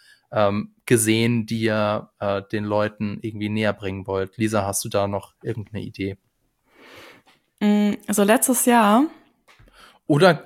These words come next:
Speaker 1: weiß nicht, muss nicht sein, was, was du dir jetzt gedacht
Speaker 2: Ach so.
Speaker 1: hast.
Speaker 2: Sonst macht ihr erstmal. Ich muss noch mal kurz überlegen, was ich jetzt
Speaker 1: Okay.
Speaker 2: hier als den einzig wahren Film vorschlage.
Speaker 1: <laughs> Also ich hätte noch was.
Speaker 2: <laughs>
Speaker 1: Äh, Laura, hast du sonst noch was?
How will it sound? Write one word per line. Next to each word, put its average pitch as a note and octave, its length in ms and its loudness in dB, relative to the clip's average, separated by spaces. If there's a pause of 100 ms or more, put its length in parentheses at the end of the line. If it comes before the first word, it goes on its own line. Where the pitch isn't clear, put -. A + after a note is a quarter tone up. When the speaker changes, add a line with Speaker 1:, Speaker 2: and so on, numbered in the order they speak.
Speaker 1:
weiß C#3 220 4
nicht, - 140 -4
muss C#3 180 0
nicht B2+ 140 -2
sein, F#2 280 -4 (160)
was, - 400 -12
was A#2 140 -6
du A#2+ 60 -10
dir G#2+ 100 -2
jetzt G2+ 160 -4
gedacht A#2 200 0
Speaker 2:
Ach G#3 80 -2
so. - 140 -2
Speaker 1:
hast. G3+ 240 2 (360)
Speaker 2:
Sonst A3+ 240 4
macht A3+ 160 4
ihr C4 160 4
erstmal. G#3 340 2
Ich A3 80 0
muss A#3+ 140 -2
noch A#3+ 60 4
mal G#3+ 120 4
kurz A#3 240 -2
überlegen, G#3 640 2
was G#3 180 0
ich A3 100 0
jetzt - 180 2
Speaker 1:
Okay. G#3+ 100 4
Speaker 2:
hier G#3 100 4
als G#3 120 2
den G#3+ 120 4
einzig A#3+ 480 6
wahren G#3+ 260 6
Film B3 260 4
vorschlage. G3+ 580 2 (320)
Speaker 1:
<laughs> - 440 4
Also C3 180 6
ich D3+ 140 6
hätte F#3 200 6
noch C3+ 160 4
was. - 200 6
Speaker 2:
<laughs> - 0 -
Speaker 1:
Äh, C3 420 6
Laura, C#3 300 4
hast C#3 200 2
du E3 60 -4
sonst E3 240 -6
noch D#3+ 120 -6
was? F#3+ 240 -6